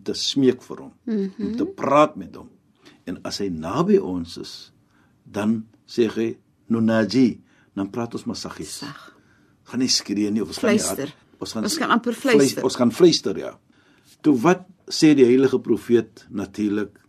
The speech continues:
Speaker 1: Die heilige profeet, soos ons altyd weet, "Ma yantiqu anil hawa." Hy praat nie van homself nie. Allah moet nou antwoord vir hom. Toe kom die versie af, daardie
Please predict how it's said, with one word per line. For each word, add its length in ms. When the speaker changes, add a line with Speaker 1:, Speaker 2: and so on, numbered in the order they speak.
Speaker 1:
Die 120
heilige 400
profeet, 460
soos 280
ons 220
altyd 420
weet, 220
"Ma 180
yantiqu 560
anil 200
hawa." 300
Hy 140
praat 300
nie 80
van 160
homself 500
nie. 160
Allah 280
moet 200
nou 120
antwoord 460
vir 120
hom. 180
Toe 120
kom 200
die 140
versie 480
af, 180
daardie 540